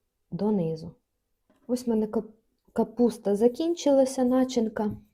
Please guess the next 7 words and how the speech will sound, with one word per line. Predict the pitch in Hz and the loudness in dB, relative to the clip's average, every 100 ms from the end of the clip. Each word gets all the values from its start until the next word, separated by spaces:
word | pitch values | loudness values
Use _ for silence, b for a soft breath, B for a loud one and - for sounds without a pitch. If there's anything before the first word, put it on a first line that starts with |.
| - - _ - B B B | -16 -16 _ -16 B B B
Буду | B 214 240 226 | B 0 0 0
ще | - 214 | 0 2
виробляти | 202 202 196 226 220 202 | 2 2 2 0 -2 -4
їх | 185 202 - _ - - _ _ - b b - | -2 -4 -6 _ -20 -20 _ _ -20 b b -8
із | 214 - | -8 4
солодкою | 247 240 190 - 165 156 | 8 8 6 0 -2 -2
начинкою. | 156 143 - 147 139 165 | -6 -8 -12 -16 -14 -14